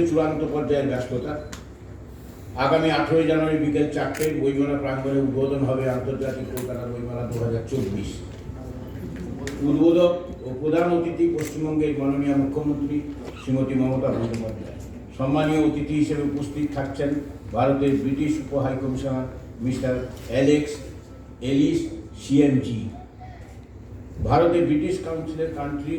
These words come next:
ডিরেক্টর ম্যাডাম অ্যালিসন ব্যারেট এমবি, বিশিষ্ট সাহিত্যিক শ্রীমতী বাণী বসু। উপস্থিত থাকবেন মাননীয় মন্ত্রীবর্গ এবং কবি, সাহিত্যিক ও গুণীজন।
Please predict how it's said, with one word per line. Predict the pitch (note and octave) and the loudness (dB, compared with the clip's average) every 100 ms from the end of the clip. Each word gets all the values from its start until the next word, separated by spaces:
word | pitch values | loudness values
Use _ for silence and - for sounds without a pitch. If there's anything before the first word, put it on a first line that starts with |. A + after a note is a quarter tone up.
| C3+ | -4
ডিরেক্টর | C3 D3+ D3+ D3+ C#3 | -4 -4 -2 0 0
ম্যাডাম | C3+ D3 D3 D3 - - - - - - A2+ | 0 0 0 -2 -6 -14 -16 -14 -14 -10 -2
অ্যালিসন | C#3 D3+ D3+ D#3 D3+ C#3 B2+ | 2 2 2 2 2 0 2
ব্যারেট | C#3 D3 D3+ - - - - - - C3 D3 | 2 2 0 -4 -10 -12 -12 -10 -10 -4 0
এমবি, | D#3 C#3+ C#3 C#3 C3+ - A#2 - - - - - - - - A#2 | 2 2 2 4 4 2 -4 -10 -12 -16 -16 -16 -16 -18 -12 -6
বিশিষ্ট | C3 F#3 - F3+ - | 0 2 2 0 2
সাহিত্যিক | D#3+ E3 E3 E3+ - - - | 2 2 2 2 2 -4 -6
শ্রীমতী | C3 C#3 C#3+ B2+ | -2 0 0 -2
বাণী | B2 B2 A#2 | 0 0 -2
বসু। | A#2 A2 F#2+ - - - B2+ | -4 -6 -10 -12 -14 -10 -6
উপস্থিত | B2+ E3+ - D#3+ D#3 | 2 2 4 0 2
থাকবেন | C#3+ C3 D3 D3+ - - B2 | 0 2 2 2 0 -4 -2
মাননীয় | C3 C3+ C#3 C3 | 0 2 2 4
মন্ত্রীবর্গ | B2+ C#3+ D3 C#3+ C#3+ D#3 - - - - A#2 | 0 -2 -2 0 0 -2 -4 -6 -12 -12 -4
এবং | C3 D3+ D3+ B2+ | 2 2 2 0
কবি, | B2 D3 C#3+ | 2 2 2
সাহিত্যিক | C3 C3 - D3 C3+ | 0 -2 -2 0 2
ও | A2+ | 2
গুণীজন। | A2+ A2+ A2+ | 2 2 -2